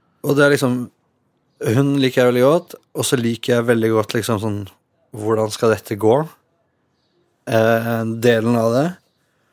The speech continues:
Og så liker jeg veldig godt, eh, ikke hvordan det går, men <laughs> hvordan det går, holdt jeg på å si.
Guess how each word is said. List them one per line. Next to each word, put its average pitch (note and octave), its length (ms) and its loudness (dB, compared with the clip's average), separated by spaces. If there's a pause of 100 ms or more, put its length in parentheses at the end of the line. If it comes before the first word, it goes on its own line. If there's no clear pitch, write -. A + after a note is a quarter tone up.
(760)
Og - 100 0
så C3+ 220 2
liker B2 400 0
jeg B2+ 440 0
veldig A#2 280 2
godt, A2+ 400 -2 (800)
eh, A#2+ 400 0 (680)
ikke A#2 300 -2
hvordan G#2+ 360 0
det G#2+ 80 -2
går, A#2 240 2
men A2+ 160 -2 (160)
<laughs> A2 220 -6
hvordan A2 260 2
det A2+ 120 -2
går, A#2 280 2 (480)
holdt A#2+ 240 2
jeg A2 40 2
på A2 40 -2
å G#2 80 -4
si. C3 140 4